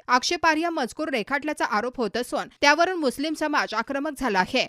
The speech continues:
आज एकोणतीस सप्टेंबर रोजी सकाळी, सोमवारी, मुस्लिम बांधव मोठ्या संख्येने घटनास्थळी दाखल झाले. त्यांनी आयोजक संग्राम रासकर यांच्यावर गुन्हा दाखल करण्याची जोरदार मागणी केली. याच दरम्यान, संतप्त नागरिकांनी ठिय्या आंदोलन सुरू केले.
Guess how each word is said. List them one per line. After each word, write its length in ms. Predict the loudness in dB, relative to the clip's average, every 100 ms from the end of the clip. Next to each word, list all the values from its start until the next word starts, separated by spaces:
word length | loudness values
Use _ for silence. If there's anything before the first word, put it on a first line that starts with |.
| 2
आज 240 | 6 6
एकोणतीस 400 | 4 2 0 0
सप्टेंबर 440 | 0 0 0 2 2
रोजी 220 | 0 -2
सकाळी, 380 | -2 2 2 2
सोमवारी, 480 | 0 0 2 0 0
मुस्लिम 400 | -4 -2 -2 2
बांधव 320 | 4 2 0
मोठ्या 300 | 0 0 0
संख्येने 480 | 0 -2 0 -2 -2
घटनास्थळी 640 | -2 0 0 0 0 0
दाखल 320 | 0 0 0
झाले. 300 | 0 0 -2 -4 _ _ 2
त्यांनी 220 | 2 2
आयोजक 460 | 2 2 2 -2
संग्राम 400 | -4 -4 0 0
रासकर 400 | 0 -2 -2 -4
यांच्यावर 400 | -2 -6 -4 -4
गुन्हा 280 | -2 0 0
दाखल 280 | 0 -2 -2
करण्याची 400 | -4 -4 -4 -6
जोरदार 420 | -4 -4 -2 -2
मागणी 300 | 0 -2 -2
केली. 260 | -2 -2 -2 _ 0
याच 320 | 4 4 4
दरम्यान, 320 | 0 0 -2
संतप्त 440 | -2 -4 -2 -4 -2
नागरिकांनी 560 | 0 0 0 -2 -2 -4
ठिय्या 280 | -4 -2 -2
आंदोलन 440 | -2 -4 -4 -4
सुरू 260 | -2 -2 -2
केले. 320 | -2 -2